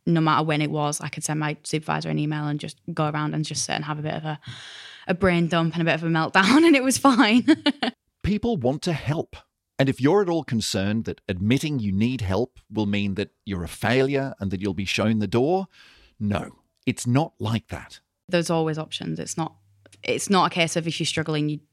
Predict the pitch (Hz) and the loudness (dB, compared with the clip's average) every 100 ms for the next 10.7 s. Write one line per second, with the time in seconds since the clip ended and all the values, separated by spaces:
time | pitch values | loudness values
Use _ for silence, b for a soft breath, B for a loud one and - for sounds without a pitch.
0 | _ 127 - 151 - - 160 - 156 - | _ -6 -6 -8 -10 -12 -10 -10 -10 -10
1 | - _ _ 160 151 160 151 - - - | -12 _ _ -4 -2 0 0 -2 -14 0
2 | 165 165 160 156 - - 170 160 160 156 | 2 2 2 -2 -4 -8 -4 -4 -4 -4
3 | 156 151 156 156 160 156 151 156 151 156 | -4 -4 -4 -4 -4 -4 -4 -4 -4 -4
4 | 151 160 156 151 - B B 170 151 - | -4 -4 -4 -4 -6 B B -2 0 0
5 | 156 151 151 147 151 165 156 - - 151 | 2 2 2 0 -2 -4 -4 -6 -4 -4
6 | 151 - 156 151 147 - 151 156 - b | -4 -10 -10 -8 -12 -8 -6 -6 -10 b
7 | b b b _ - 151 156 156 - - | b b b _ -4 -2 2 0 0 -2
8 | 160 151 151 156 b b b _ 165 156 | -2 -2 -4 -12 b b b _ 2 2
9 | 147 - 160 156 151 156 151 151 151 151 | 0 -4 -4 -2 -4 -2 -4 -4 -4 -4
10 | 147 147 - - 104 73 | -2 -4 -6 -6 -4 -6